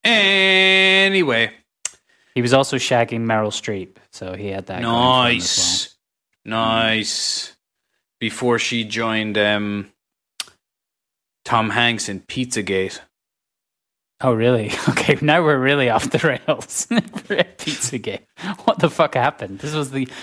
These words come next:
Speaker 2: this used to be a conversation.
Speaker 1: Well, she's pretty
Speaker 2: The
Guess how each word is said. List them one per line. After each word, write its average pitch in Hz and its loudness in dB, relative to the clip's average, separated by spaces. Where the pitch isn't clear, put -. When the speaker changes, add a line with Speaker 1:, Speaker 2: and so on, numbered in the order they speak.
Speaker 2:
this 175 0
used 170 0
to 135 -2
be 127 4
a 104 0
conversation. 110 -4
Speaker 1:
Well, 165 4
she's 254 4
pretty 202 2
Speaker 2:
The 131 8